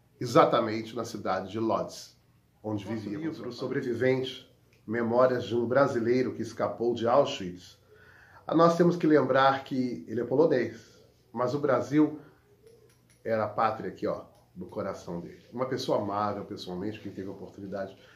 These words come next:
Speaker 1: de conhecer. Eu não tive a oportunidade de diálogo, mas eu tive a oportunidade e o engrandecimento de o assistir, de, de, de ver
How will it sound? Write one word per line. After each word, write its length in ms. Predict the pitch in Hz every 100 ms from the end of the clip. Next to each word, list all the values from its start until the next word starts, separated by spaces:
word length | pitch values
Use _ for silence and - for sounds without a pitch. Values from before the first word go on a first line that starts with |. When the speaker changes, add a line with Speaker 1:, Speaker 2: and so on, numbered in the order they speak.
| _ 113
Speaker 1:
de 100 | 117
conhecer. 680 | 120 107 107 - 127 131 - - -
Eu 80 | 113
não 100 | 123
tive 180 | 139 143
a 40 |
oportunidade 640 | 147 - 135 131 127 -
de 80 | 127 123 117
diálogo, 480 | 135 139 113 104 113
mas 160 | 117
eu 320 | 131 127 - -
tive 200 | - 139
a 20 | 143
oportunidade 680 | 131 135 117 123 147 143 - - - - _ _ 127
e 100 | 139
o 60 |
engrandecimento 920 | 147 151 156 156 147 151 131 135 135 110
de 160 | 131
o 120 | 135
assistir, 640 | 147 147 156 - 117 101 - - _ -
de, 160 | 120 113
de, 300 | 110 117 113
de 640 | 107 123 120 117 113 113 - - _ _ - _ _ -
ver 480 | 113 165 139 -